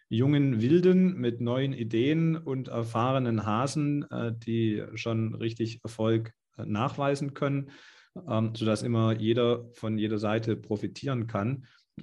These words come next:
Ähm, und, äh, deshalb werden wir dann auch in Zukunft dann schauen, dass wir dann eine gute Mischung aus denen bekommen, die ein Interesse daran haben, mal teilzunehmen. Also lieber früher mal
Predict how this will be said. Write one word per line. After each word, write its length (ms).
Ähm, 640
und, 600
äh, 160
deshalb 480
werden 320
wir 80
dann 240
auch 320
in 100
Zukunft 540
dann 200
schauen, 300
dass 220
wir 80
dann 140
eine 80
gute 200
Mischung 380
aus 200
denen 520
bekommen, 500
die 140
ein 80
Interesse 480
daran 260
haben, 220
mal 140
teilzunehmen. 520
Also 160
lieber 260
früher 340
mal 340